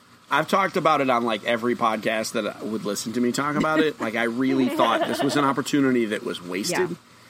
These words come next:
Speaker 1: Um, they spend all this time creating the, I'm sure they do all this research,
Speaker 2: Yeah.
Speaker 1: right? I mean, they made, they did the homework to create these
Speaker 2: Yeah.
Speaker 1: things.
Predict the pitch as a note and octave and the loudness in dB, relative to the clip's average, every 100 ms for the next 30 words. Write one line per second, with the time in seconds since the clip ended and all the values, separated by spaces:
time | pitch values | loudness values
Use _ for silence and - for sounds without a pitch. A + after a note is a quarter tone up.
0 | - - - A#2+ A#2+ A#2 A2+ - - - | -20 -20 -2 0 2 0 -2 -10 -20 -20
1 | _ - A2 B2+ C3 - C#3 B2+ A2+ C3 | _ -14 -2 0 0 0 0 2 0 0
2 | D3+ D3+ C#3+ - C3 D#3 A2 A2 - A2+ | 0 -2 -2 -4 0 0 0 -4 -2 0
3 | B2 A#2+ A2 G2+ G2+ - A#2 B2+ - G3+ | 2 0 0 -2 -4 -4 -2 0 2 2
4 | C3+ D3+ D#3+ G#3+ G3 E3 D3+ F#3+ G#3 F3 | 2 2 2 0 0 -2 -2 0 0 -2
5 | B2 G#2+ C3 - A#2 A2 A2+ A2 G#2+ A#2+ | -2 0 -2 -4 -6 -2 0 0 0 2
6 | D#3 C#3+ - - - - - G3+ C#3+ A#3 | 0 -2 -6 -20 -20 -10 0 2 4 4
7 | E3+ D#3+ F#3+ C#3 A#2+ - B2 - C3 A#2 | 4 4 4 2 0 -2 -4 0 0 0
8 | B2+ A#2 G2+ - G#2+ G2 F#2 | 0 -2 -4 -2 -2 -2 -4